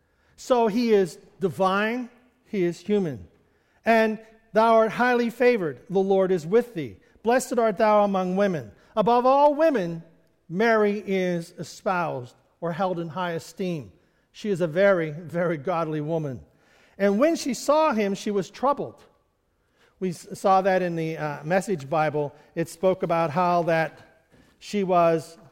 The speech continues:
thoroughly shaken. <laughs> She was like, "Whoa, what's this all about?" The angel showing up, and this was not a common thing that happened with Mary, that, you know, angels showed up in her, in her,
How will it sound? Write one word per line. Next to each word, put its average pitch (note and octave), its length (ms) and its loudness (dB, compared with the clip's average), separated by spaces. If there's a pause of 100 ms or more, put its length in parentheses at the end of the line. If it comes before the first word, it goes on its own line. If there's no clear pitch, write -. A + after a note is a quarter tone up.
thoroughly G3+ 480 2
shaken. F#3 580 -4 (320)
<laughs> E3+ 100 -12 (340)
She - 140 -4
was G#3+ 160 -2
like, F3+ 260 -10
"Whoa, G#3+ 280 4
what's F3+ 300 -2
this A#3+ 180 -10
all F3 200 -2
about?" C3+ 440 -4 (360)
The F#3 140 0
angel F#3+ 300 0
showing G3 380 0
up, F3+ 140 -2
and F#3 80 -2
this A3 120 -4
was F#3+ 140 -4
not F#3+ 200 0
a E3 40 -2
common E3+ 340 -4
thing F3+ 220 -6
that D#3 80 -2
happened D#3 320 -4
with C#3 100 -10
Mary, D3+ 340 -4 (220)
that, D#3+ 260 -2
you D#3+ 120 -4
know, D3 100 -6
angels D#3 340 -6
showed D#3 260 -4
up D3 140 -4
in C#3+ 80 -10
her, C#3 300 -8
in D3 140 -8
her, C3+ 340 -8